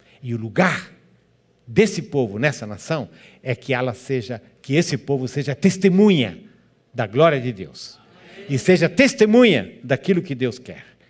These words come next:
e daquilo que Deus faz, e daquilo que Deus tem para essa nação. Por isso, tem uma terceira palavra. Que a terceira palavra minha, que eu queria falar, ah, compartilhar com a gente hoje à noite, é movimento.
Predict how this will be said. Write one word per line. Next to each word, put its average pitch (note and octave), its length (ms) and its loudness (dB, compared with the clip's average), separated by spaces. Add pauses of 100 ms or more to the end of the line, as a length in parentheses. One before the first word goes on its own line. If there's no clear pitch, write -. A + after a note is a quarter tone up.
(120)
e C#3+ 80 -8
daquilo F#3 340 0
que - 140 -8
Deus C3 240 -6
faz, F2+ 380 -16 (260)
e D3 80 -8
daquilo G3 420 0
que - 140 -8
Deus D3 300 -4
tem G#3 340 -2 (380)
para D3+ 200 0
essa D3+ 300 0
nação. G#2+ 380 -12 (500)
Por D#3 160 0
isso, F#3 420 0 (440)
tem D3+ 120 -2
uma D3 140 -4
terceira C#3+ 460 -2
palavra. G#2+ 520 -8
Que - 140 -4
a F#3+ 60 0
terceira G#3 420 2
palavra E3+ 460 2
minha, F3 480 0 (280)
que - 120 2
eu E3+ 40 4
queria E3 680 4 (240)
falar, D3+ 580 0
ah, A#2+ 220 0
compartilhar D#3 600 0
com D3+ 100 -12
a C#3 60 -6
gente E3 340 -8
hoje D3+ 200 -4
à C3 60 -6
noite, F3+ 400 -2
é - 20 2
movimento. F#3 920 0